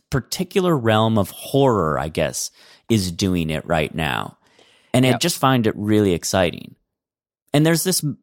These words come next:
Speaker 1: modality, right? Like, there's this sort of almost seventies, eighties kind of vibe that's going on, but in a modern filmmaking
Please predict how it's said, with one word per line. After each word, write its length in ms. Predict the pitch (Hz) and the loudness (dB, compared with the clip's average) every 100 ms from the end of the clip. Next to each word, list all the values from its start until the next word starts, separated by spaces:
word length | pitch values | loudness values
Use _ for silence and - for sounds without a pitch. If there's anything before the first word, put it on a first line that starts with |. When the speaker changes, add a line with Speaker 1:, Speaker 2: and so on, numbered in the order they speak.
| _ | _
Speaker 1:
modality, 760 | 156 156 151 147 156 185 120 85 | 0 2 4 2 0 2 2 2
right? 220 | 90 107 | 2 2
Like, 200 | 104 107 | 2 0
there's 180 | 107 98 | 0 0
this 140 | 110 - | -2 -2
sort 380 | - - 117 110 | -2 0 2 0
of 120 | 101 | 0
almost 320 | 110 104 98 | 0 0 -2
seventies, 760 | - - 113 113 123 123 127 113 - | -2 0 2 2 0 0 0 -4 -4
eighties 540 | 95 95 98 98 95 | -2 -2 -2 -2 -4
kind 340 | - 98 92 92 | -4 -2 0 0
of 340 | 90 90 - _ _ _ _ _ _ | -2 -4 -12 _ _ _ _ _ _
vibe 720 | 101 95 92 87 117 120 87 | -14 -6 0 2 2 2 0
that's 240 | 85 85 - | 0 -4 -2
going 300 | 98 85 82 | -2 0 0
on, 220 | 80 87 | -2 -2
but 160 | 95 95 | -2 -2
in 160 | 92 | -2
a 60 | 92 | -4
modern 520 | 90 76 82 87 87 | -4 -2 -2 -2 -2
filmmaking 880 | 85 82 80 76 78 - 80 78 80 | -4 -4 -4 -4 -6 -6 -6 -6 -10